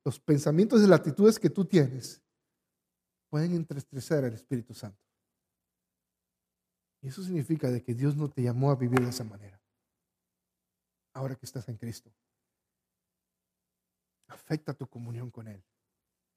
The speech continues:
Recuerda que Dios te identificó como de Él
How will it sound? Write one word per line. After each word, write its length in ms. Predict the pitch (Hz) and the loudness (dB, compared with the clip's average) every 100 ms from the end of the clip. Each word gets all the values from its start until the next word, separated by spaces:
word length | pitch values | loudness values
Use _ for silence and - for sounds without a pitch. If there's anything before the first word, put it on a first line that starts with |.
| _ _ _ _ _ _ _ _ _ _ _ - | _ _ _ _ _ _ _ _ _ _ _ -6
Recuerda 800 | 143 - - 165 175 196 - - _ _ _ _ _ _ _ _ | -6 -4 2 2 6 4 2 -14 _ _ _ _ _ _ _ _
que 200 | 151 151 - | -4 -4 -2
Dios 280 | 185 185 185 | 0 0 0
te 100 | 208 | 2
identificó 580 | 190 160 143 156 151 156 | 2 2 0 0 -4 -4
como 260 | 170 156 | 0 2
de 200 | 147 156 | 6 8
Él 220 | 151 101 | 6 2